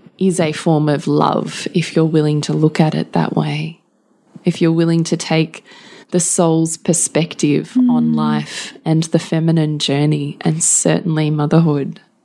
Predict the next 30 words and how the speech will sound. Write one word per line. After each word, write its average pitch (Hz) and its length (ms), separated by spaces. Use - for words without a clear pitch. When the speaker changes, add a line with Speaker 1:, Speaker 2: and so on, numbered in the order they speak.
Speaker 2:
Mm. 226 460
Speaker 1:
All 220 260
of 196 140
it 160 100
is 151 160
a 151 60
soul's 151 460
journey, 147 440
and 175 160
all 269 260
of 294 120
a 254 60
soul's 220 380
journey 180 360
is 151 140
love. 143 640
It's 208 200
our 196 200
human 202 500
perceptions 170 840
and 156 200
judgments 160 640
that - 160
cast - 420
it 165 80
out 165 280
and 156 120
make 151 240
it - 140
wrong, 147 500